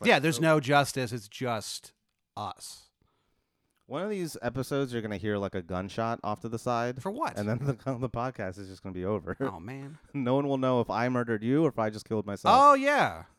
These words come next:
Speaker 1: <laughs>
Speaker 2: Huh.
Speaker 1: Anyway.
Speaker 2: That'll be a good cliffhanger.
Speaker 1: Hobbes, uh, he, he wrote the Leviathan a little before, uh,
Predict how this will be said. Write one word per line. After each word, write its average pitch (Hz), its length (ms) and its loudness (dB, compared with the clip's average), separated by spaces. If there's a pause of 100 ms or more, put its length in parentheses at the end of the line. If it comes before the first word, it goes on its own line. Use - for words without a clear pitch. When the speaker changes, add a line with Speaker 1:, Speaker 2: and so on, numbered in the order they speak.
(140)
Speaker 1:
<laughs> 139 100 -4 (1080)
Speaker 2:
Huh. 196 200 0
Speaker 1:
Anyway. 110 280 -4
Speaker 2:
That'll 202 200 2
be 240 100 0
a 139 60 0
good 113 160 -8
cliffhanger. 107 640 -12
Speaker 1:
Hobbes, 110 720 -4 (640)
uh, 98 500 -2
he, 147 360 -10
he 139 140 -4
wrote 139 180 4
the 120 80 -6
Leviathan 104 460 0
a 98 40 -6
little 98 160 -6
before, 95 600 0 (180)
uh, 85 420 -2